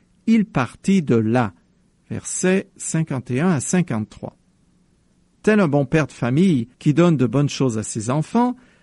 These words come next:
ceux qui ont compris l'instruction de Jésus vont pouvoir à leur tour la communiquer à d'autres qui la prendront sous leur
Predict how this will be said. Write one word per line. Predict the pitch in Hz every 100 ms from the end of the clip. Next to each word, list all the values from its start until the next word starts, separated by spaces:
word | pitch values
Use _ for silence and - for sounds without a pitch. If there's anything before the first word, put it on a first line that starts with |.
| _
ceux | - - 254
qui | 247 165
ont | 151
compris | - 233 220 165
l'instruction | 147 208 - 196 - 170
de | 156 131
Jésus | 120 135 156 240
vont | 180 156
pouvoir | - 220 208 175
à | 127
leur | 117 -
tour | - 226 247 220
la | 143 123
communiquer | - 214 226 165 127 - 165
à | 151
d'autres | 110 120 120 170 - _ _ _ _
qui | 156
la | 131 123
prendront | - - 123 120 156 208
sous | - 143
leur | 143 196 202